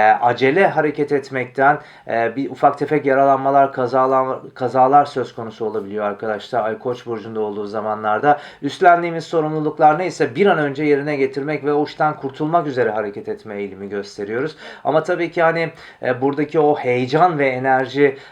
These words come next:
a, bizi böyle hani kanımızı kaynattığı için de hani üst üste işler alıp böyle hani hiçbirini bitirememek yönünde, e, bir takım riskli unsurların da ortaya çıkabileceğini söyleyebilirim. Ama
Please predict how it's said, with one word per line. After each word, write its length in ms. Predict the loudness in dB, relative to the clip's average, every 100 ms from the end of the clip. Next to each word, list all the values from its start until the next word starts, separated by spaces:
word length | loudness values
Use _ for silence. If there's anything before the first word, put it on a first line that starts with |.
| 0
a, 200 | 2 2
bizi 280 | -2 -2 0
böyle 200 | 0 0
hani 240 | -2 -6
kanımızı 480 | -6 -4 -2 -4 0
kaynattığı 600 | 2 2 0 -2 -2 -2
için 380 | -2 -4 -4 0
de 140 | -2 -4 -4
hani 380 | 0 0 0 -4
üst 280 | -12 -10 -8
üste 300 | -6 2 2
işler 360 | 2 0 2 4
alıp 300 | 2 0 0
böyle 220 | 2 2
hani 340 | 2 -2 -4
hiçbirini 540 | -8 -6 -4 -2 -2 -4
bitirememek 640 | -6 -2 -2 0 -4 -2
yönünde, 520 | -2 -2 2 2 2 -4 -2
e, 140 | 0 0
bir 80 |
takım 300 | -2 -4 -4
riskli 360 | -4 -6 -6 -4
unsurların 640 | -4 -4 -4 -4 -2 -4
da 80 | -4
ortaya 320 | -4 -4 -6
çıkabileceğini 680 | -8 -6 -6 -6 -8 -8 -8
söyleyebilirim. 560 | -4 -2 0 0 0 0
Ama 240 | 0 0